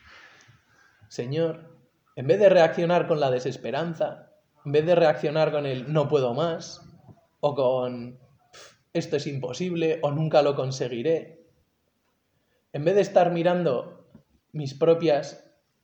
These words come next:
débiles fuerzas, en vez de estar pensando lo que a mí me parece, en vez de estar en la lógica de la ley, ojalá sepa, Señor, entrar un poquito más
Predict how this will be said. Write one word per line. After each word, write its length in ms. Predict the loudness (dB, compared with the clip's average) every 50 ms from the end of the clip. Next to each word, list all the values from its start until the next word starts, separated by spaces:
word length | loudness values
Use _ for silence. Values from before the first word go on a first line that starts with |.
| _ _
débiles 760 | -6 -2 -2 -2 -2 -2 -4 -6 -4 -4 -6 -6 -10 -14 -18 -8
fuerzas, 680 | -4 -2 0 0 -2 -4 -8 -8 -10 -12 -18 _ _ _ _ _ _ _ _ _ _ _ _ _
en 120 | -8 -2 0
vez 100 | 2 2
de 40 | 2
estar 300 | 2 0 0 0 0 0
pensando 440 | -2 -2 0 0 0 0 0 0
lo 140 | -2 -2 -2
que 100 | -2 -2
a 40 | -2
mí 140 | -2 -2 0
me 140 | 0 0 4
parece, 760 | 4 4 4 4 0 -2 -4 -4 -4 -6 -12 -20 -20 _ _ _ _ _ _ _ _ _ _ _ _ _ _ _ _ _ _ _ _ _ _ _ _ _ _ _ _ -10
en 100 | -4 -2
vez 100 | 0 0
de 60 | 0
estar 240 | 0 0 2 2 2
en 140 | 2 2 2
la 120 | 0 2 4
lógica 480 | 4 4 4 2 0 0 2 2 4
de 120 | 4 2 2
la 140 | 2 2
ley, 540 | 2 2 0 0 -2 -4 -6 -10 -16 -20 -20 _ _ _ _ _ _ _ _ _ _ _ _ _ _ _ _ _ _ _ _ _ _ _ _ _ _ _ -20 -20 _ _ _ _ _ _ _ -10
ojalá 340 | -10 -8 -6 -2 0 0 0
sepa, 260 | 0 0 0 0 -2
Señor, 320 | -2 -2 -2 -2 -2 -2 -4
entrar 320 | -6 -4 -2 0 0 0 0
un 120 | 0 0
poquito 400 | -2 -2 -2 -2 -4 -4 -4 -2
más 380 | -2 -4 -4 -6 -8 -14 -20